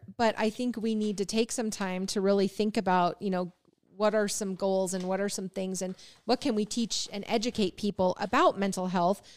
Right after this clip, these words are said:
so that they can stop and go, "Hey, maybe I could do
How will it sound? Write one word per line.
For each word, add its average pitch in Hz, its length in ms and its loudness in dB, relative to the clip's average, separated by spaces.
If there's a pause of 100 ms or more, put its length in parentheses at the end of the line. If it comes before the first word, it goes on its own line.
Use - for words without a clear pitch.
(100)
so 247 160 2
that 214 200 4
they 247 100 4
can 240 220 -4
stop 277 480 0
and 196 100 -4
go, 185 240 0
"Hey, 311 320 -6
maybe 202 260 0
I 220 60 0
could 214 160 -6
do 208 300 0